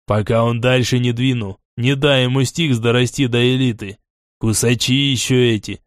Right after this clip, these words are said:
Откуда они вообще взялись? Мы ж вроде зачищаем тварей с завидной регулярностью.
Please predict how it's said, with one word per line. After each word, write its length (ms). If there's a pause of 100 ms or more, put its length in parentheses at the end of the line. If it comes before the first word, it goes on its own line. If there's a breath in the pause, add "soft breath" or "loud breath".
(160)
Откуда 520
они 200
вообще 440
взялись? 640 (240)
Мы 180
ж 100
вроде 300
зачищаем 680
тварей 380
с 40
завидной 520
регулярностью. 840